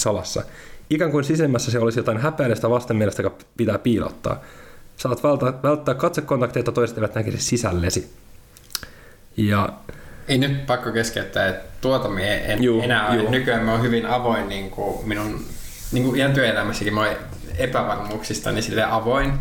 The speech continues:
Speaker 2: koska se on helpottanut kaiken tämmösen et jos mä vaan puhun asiat ääneen,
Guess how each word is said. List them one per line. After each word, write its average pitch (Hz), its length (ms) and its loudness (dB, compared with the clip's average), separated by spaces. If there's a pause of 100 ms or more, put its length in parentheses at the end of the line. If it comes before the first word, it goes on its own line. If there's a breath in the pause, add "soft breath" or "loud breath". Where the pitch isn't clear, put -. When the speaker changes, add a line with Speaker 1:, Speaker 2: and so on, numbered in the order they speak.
(420 loud breath)
Speaker 2:
koska 117 260 -2
se 110 60 2
on 110 120 2
helpottanut 110 580 -2
kaiken 107 380 0
tämmösen 120 460 0 (680 loud breath)
et - 100 0
jos 117 140 0
mä 107 120 2
vaan 107 140 2
puhun 120 300 2
asiat 113 280 0
ääneen, 107 680 2